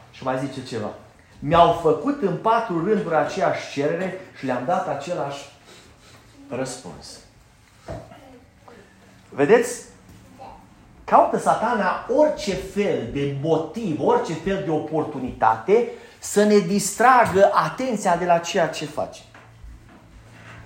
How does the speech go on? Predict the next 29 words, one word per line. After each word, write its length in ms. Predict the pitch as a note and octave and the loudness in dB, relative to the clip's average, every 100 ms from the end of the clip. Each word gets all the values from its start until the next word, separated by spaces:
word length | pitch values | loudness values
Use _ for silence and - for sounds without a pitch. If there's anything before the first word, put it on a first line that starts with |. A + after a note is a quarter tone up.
| - | -16
Și 100 | - | -6
zice, 220 | F3 G#3 F#3 | -2 2 6
„Auzi, 380 | A#3 A#3+ - - - - - | 6 6 0 -10 -16 -20 -6
mă, 220 | D3 G3 G3+ | 6 8 8
înțelegem 560 | E3 E3+ G3+ E3 D3 C#3 | 8 4 4 4 0 -2
că 240 | C#3+ C3 G#2+ | -2 0 2
voi 140 | C#3+ C3+ | 4 4
ați 180 | G#2 | 4
venit 200 | B2 C3+ | -2 -6
să 100 | C3+ | -4
construiți, 720 | A#2+ B2 A2+ - A#2 A#2+ D3+ B2+ | -6 -6 -8 -10 -10 -8 -8 -8
înțelegem 460 | A2+ A#2+ D3+ D#3 | -8 -4 -2 -2
că 80 | A#2+ | -2
faceți 380 | B2 D3 - - | 0 0 0 -8
o 40 | |
treabă 500 | A#2+ D3 C#3+ - G#2+ G#2+ | -6 -2 -2 -2 -4 -4
bună, 260 | A#2+ E3 E3+ - | -2 -2 -2 -4
dar 400 | - - - - - - - | 2 2 0 -10 -20 -20 -10
hai, 160 | - C4+ - | 2 2 2
hai 220 | C4+ C4+ | -2 -2
măcar 280 | A#3 A3+ G#3+ | -2 -2 -2
să 200 | - D#3+ | -2 -4
vorbim, 300 | D#3 D#3 F3 | -2 -4 -4
să 140 | - D3 | -6 -6
stăm 220 | - E3+ - | -4 -6 -6
puțin 360 | C#3+ - D3+ | -10 -8 -6
așa 280 | B2+ B2+ C#3 | -6 -4 -4
de 80 | C3 | -4
vorbă, 280 | B2+ D3 | -2 -2